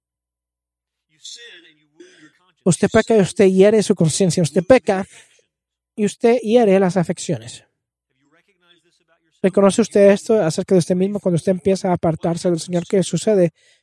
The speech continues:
con su corazón? ¿Qué sucede en el ámbito de sus afecciones? Empieza usted a, a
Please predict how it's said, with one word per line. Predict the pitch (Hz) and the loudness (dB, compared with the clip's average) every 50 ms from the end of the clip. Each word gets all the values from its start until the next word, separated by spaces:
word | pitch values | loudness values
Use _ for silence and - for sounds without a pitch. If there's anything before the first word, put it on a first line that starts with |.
| _ _ _ | _ _ _
con | - 202 185 | 0 0 0
su | - - | 0 -2
corazón? | - - 190 170 - - 240 240 202 143 117 - _ _ _ _ _ _ _ _ _ _ 170 _ _ 202 165 143 135 143 156 _ _ - _ _ _ _ _ - - - _ _ _ _ | -2 -2 0 0 0 -2 -2 -2 -2 -4 -12 -18 _ _ _ _ _ _ _ _ _ _ _ _ _ _ _ _ _ _ _ _ _ -20 _ _ _ _ _ -20 -20 -20 _ _ _ _
¿Qué | - 233 208 | -4 -2 0
sucede | 226 202 - 226 226 | 0 0 2 2 2
en | 220 208 | 2 4
el | 202 | 4
ámbito | 202 202 208 202 - 202 | 2 2 2 2 2 0
de | 175 | 2
sus | 170 185 | 2 0
afecciones? | 180 - 185 165 - - 269 254 175 | 0 0 -2 -2 -2 -2 -2 0 0
Empieza | 175 160 147 - 175 175 170 - 185 | -2 -2 0 0 0 0 2 0 0
usted | 165 143 - - 185 | -2 0 0 -2 -2
a, | 190 190 190 - _ - | 0 -2 -4 -8 _ -6
a | 165 170 170 170 | -4 -2 -2 -2